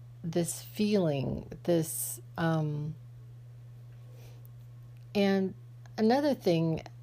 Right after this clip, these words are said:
I wanted to say was that I didn't grow up with this in this sense in my home. My dad was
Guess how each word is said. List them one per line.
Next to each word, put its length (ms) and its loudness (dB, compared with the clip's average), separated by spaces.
I 60 8
wanted 320 4
to 100 -2
say 460 2
was 880 2
that 140 4
I 120 8
didn't 360 4
grow 320 4
up 220 2
with 200 -4
this 600 -4
in 180 4
this 160 4
sense 560 4
in 160 4
my 160 4
home. 500 2
My 180 2
dad 800 2
was 840 2